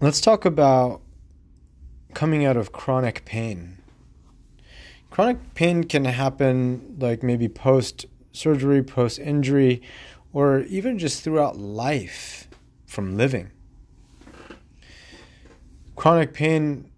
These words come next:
often boggles people's minds. And yes, there can be, um,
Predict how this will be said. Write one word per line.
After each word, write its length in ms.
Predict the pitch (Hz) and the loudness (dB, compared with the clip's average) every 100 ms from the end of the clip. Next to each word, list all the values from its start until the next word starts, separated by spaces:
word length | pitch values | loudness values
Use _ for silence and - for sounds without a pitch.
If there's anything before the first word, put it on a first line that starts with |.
| _ _ - | _ _ -4
often 340 | 135 156 120 | -2 -2 -4
boggles 580 | 113 135 131 131 131 - | -4 0 2 2 -2 -4
people's 720 | - 143 131 127 117 107 - - | -10 -10 -6 -4 -4 -8 -16 -14
minds. 920 | 120 110 123 139 95 87 80 - - - _ _ _ - - | -6 -2 0 0 -4 -10 -16 -16 -16 -20 _ _ _ -20 -4
And 480 | 131 127 127 127 120 | 0 2 0 -2 0
yes, 340 | 127 123 - | 2 2 0
there 160 | - 110 | -6 -8
can 380 | - 127 123 117 | -4 -2 -2 -2
be, 480 | 117 113 110 101 - - - - - - - - | 0 0 -2 -4 -10 -20 -20 -20 -20 -20 -20 -18
um, 840 | - 107 104 101 98 95 90 90 | -4 -2 0 0 -2 -6 -12 -16